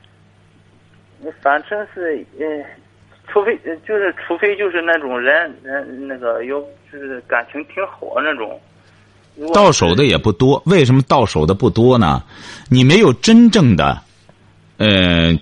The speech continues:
Speaker 2: 去和女孩相处过。实际上，一个女孩儿，无论她长相如何，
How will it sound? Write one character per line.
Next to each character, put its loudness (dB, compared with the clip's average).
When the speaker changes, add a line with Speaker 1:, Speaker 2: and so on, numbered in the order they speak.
Speaker 2:
去 -2
和 0
女 2
孩 -2
相 2
处 -8
过。 0
实 0
际 4
上， 2
一 2
个 2
女 2
孩 -6
儿， 2
无 2
论 2
她 -4
长 0
相 0
如 2
何， 0